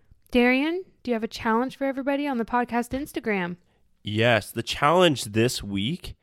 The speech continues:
Speaker 2: is to be happy where you are. Not, not complacent where you are. Don't get those two twisted. Keep striving to be better, but be happy during it, okay? Also,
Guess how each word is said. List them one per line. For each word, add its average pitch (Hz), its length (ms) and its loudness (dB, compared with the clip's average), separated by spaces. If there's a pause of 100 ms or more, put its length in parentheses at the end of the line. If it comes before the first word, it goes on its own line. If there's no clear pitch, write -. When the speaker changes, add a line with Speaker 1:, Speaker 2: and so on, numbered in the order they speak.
(180)
Speaker 2:
is 95 260 -4
to 101 120 -6
be 107 220 -6
happy 113 520 -4
where 107 300 -4
you 101 260 -6
are. 92 480 0 (1120)
Not, 113 400 2
not 120 460 0
complacent 139 920 -4
where 104 160 -2
you 95 220 -2
are. 80 380 -2 (360)
Don't 98 160 -2
get 117 140 -6
those 131 160 -4
two 131 120 -4
twisted. - 480 -4 (640)
Keep 127 300 -4
striving 123 340 0
to 143 80 -4
be 160 140 -6
better, 107 420 2 (180)
but 110 200 2
be 104 140 -2
happy 113 680 -2
during 110 300 2
it, - 300 -10 (220)
okay? 98 440 -6 (360)
Also, 139 420 2